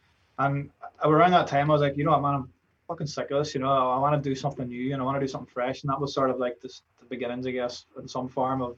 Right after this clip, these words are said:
like, putting the seed in the head about Rebuke. And, you know, but now because of all the, them past experiences, which I'm sure you've gone through as well, and, you know, in, in the days of, you know, all the years of making music, you've seen that too. And now we're in a place where we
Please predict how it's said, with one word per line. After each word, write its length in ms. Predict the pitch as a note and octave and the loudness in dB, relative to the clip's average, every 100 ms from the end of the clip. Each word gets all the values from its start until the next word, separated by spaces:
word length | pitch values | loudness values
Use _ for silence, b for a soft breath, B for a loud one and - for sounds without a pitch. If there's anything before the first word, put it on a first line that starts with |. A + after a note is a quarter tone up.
| - | -8
like, 180 | A#2+ - _ | -8 -10 _
putting 220 | - C3+ B2+ | -8 -6 -6
the 60 | B2 | -4
seed 140 | C3 | -4
in 80 | B2+ | -2
the 40 | B2 | -4
head 100 | B2+ | -4
about 160 | B2+ B2 | -4 -4
Rebuke. 260 | A#2+ C3 C3+ | -4 -6 -4
And, 80 | C3 A#2+ B B B B - | -8 -10 B B B B -4
you 60 | C3 | 0
know, 100 | C3 | 2
but 80 | C3 C#3 | 2 6
now 80 | D3+ D3 | 6 6
because 240 | C#3+ D3 D3+ | 6 6 4
of 40 | - C3 | 2 0
all 180 | C3 C3+ B2+ | 2 2 2
the, 100 | B2+ B2+ C3 | -2 -2 -4
them 140 | C3 | -2
past 260 | C#3 C3+ C#3 | 2 2 0
experiences, 560 | - B2+ B2+ C#3 D#3 C3+ | -6 -4 -4 0 0 2
which 140 | C3 | -2
I'm 120 | C#3 - | -2 0
sure 100 | C#3 | 2
you've 240 | C3 B2+ | 2 0
gone 120 | B2+ B2+ | -2 0
through 200 | C#3+ B2+ | 0 0
as 40 | B2 | 0
well, 160 | B2+ C3+ C#3 | 0 0 0
and, 120 | C3 B2+ - | -4 -8 -12
you 60 | C3 | -12
know, 80 | B2+ | -12
in, 60 | - | -14
in 60 | B2 | -16
the 100 | B2+ C3 | -4 -2
days 120 | C3 | -2
of, 80 | C3+ _ _ | -6 _ _
you 80 | B2+ | -6
know, 100 | B2+ B2+ - | -4 -2 -4
all 140 | B2+ B2+ | -4 -2
the 80 | |
years 160 | B2 B2+ | -2 -4
of 60 | B2+ | -4
making 180 | B2+ B2+ B2+ | -8 -6 -4
music, 160 | D3 D3+ b b b b _ | -4 -4 b b b b _
you've 240 | C3 C3 - | -6 -4 -2
seen 120 | C#3+ B2+ | -2 -2
that 140 | A#2+ C#3 | -2 0
too. 120 | C3 C#3+ | 0 0
And 100 | C3+ C3 - - - C3 | -2 -6 -10 -18 -12 -2
now 80 | C3+ C#3 | 4 6
we're 160 | C#3 | 6
in 80 | C3+ | 2
a 40 | - | 0
place 180 | C3 B2+ | -2 0
where 160 | B2+ | -2
we 120 | B2 | -2